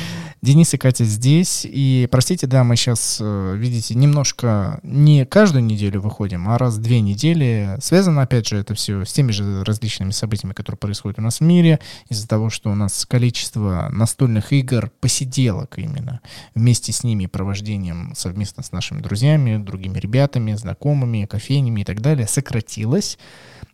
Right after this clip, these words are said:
И мы честно и вам, и себе, конечно же, признаёмся, что иногда просто вот, ну, новостей как таковых, э, впечатлений нечем поделиться. Но мы думаем,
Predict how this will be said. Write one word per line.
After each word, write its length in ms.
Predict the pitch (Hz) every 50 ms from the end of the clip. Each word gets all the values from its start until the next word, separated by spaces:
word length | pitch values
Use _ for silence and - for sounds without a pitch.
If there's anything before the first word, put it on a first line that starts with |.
| _ _ _ -
И 920 | 151 170 185 202 202 202 196 196 196 190 175 170 156 147 131 123 117 107 98 98 95 - - - - _ _ _ _ _ -
мы 200 | 151 151 156 139
честно 380 | - - 156 160 - - 160
и 180 | 135 - - 123
вам, 300 | 113 120 127 143 156 143
и 20 |
себе, 240 | 127 - - 98 113
конечно 380 | - - 110 107 107 - 117 107
же, 80 | 101
признаёмся, 560 | - - 104 101 - 104 110 120 131 127 - 104
что 280 | - - - 113 104
иногда 280 | 104 110 110 107 113 110
просто 280 | - 107 - - -
вот, 140 | 98 98 - _ _ -
ну, 200 | 117 110 104 90
новостей 600 | 90 95 104 110 113 110 - - - 131 131 127 123
как 240 | - - 110 - -
таковых, 600 | 107 104 - 104 101 107 104 - - - - - -
э, 580 | 107 - - - - - - - - - - 123 - - - - - - - -
впечатлений 960 | _ - 120 - - - - 127 135 143 139 127 113 104 98 92 92 90 90
нечем 440 | 92 110 123 127 - - 107 98
поделиться. 600 | - _ - 131 120 117 104 98 95 90 - - -
Но 340 | 104 113 139 170 180 175 143
мы 240 | 120 117 120 113
думаем, 540 | 107 101 117 120 139 147 170 202 214 220 226